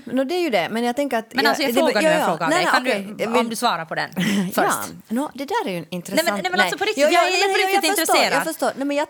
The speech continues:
Speaker 1: jag tänker kanske att, att jag har liksom, jag har försonats med... Alltså, det handlar ju på ett sätt om att kunna försonas med, med tanken om att någon har utnyttjat en,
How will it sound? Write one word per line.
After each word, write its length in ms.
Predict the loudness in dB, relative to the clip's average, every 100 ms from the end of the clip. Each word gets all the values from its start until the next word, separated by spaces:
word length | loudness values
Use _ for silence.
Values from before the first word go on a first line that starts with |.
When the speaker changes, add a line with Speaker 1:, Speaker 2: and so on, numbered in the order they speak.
| _
Speaker 1:
jag 160 | -4 -4
tänker 280 | -4 -4 -4
kanske 320 | -4 0 0
att, 160 | -2 -10 -20 -20 -8
att 180 | -4 -2
jag 120 | 0
har 120 | 0 0
liksom, 500 | -4 -4 -4 -6 -10 _ _ _
jag 180 | -2 0
har 140 | -2
försonats 800 | -2 -4 -2 -2 -2 -4 -4 -4
med... 340 | -2 0 -2 -6 _ _ _ _ -20 -12 -6
Alltså, 160 | -2
det 80 | 0
handlar 360 | 0 -2 0 -2
ju 100 | -2
på 140 | -2
ett 160 | -2 -2
sätt 160 | -6
om 120 | -4 -4
att 180 | -6 -12 -16 -6
kunna 220 | -4 -2
försonas 600 | -2 -2 0 -2 -4 -4
med, 240 | -4 -4 -6 _
med 200 | -6 -2
tanken 480 | -2 -2 -4 -6 -4
om 140 | -4
att 140 | -6 -4
någon 440 | -2 0 0 -2
har 400 | -4 -4 -4 -4
utnyttjat 560 | -6 -6 -8 -8 -4 -2
en, 220 | -2 -6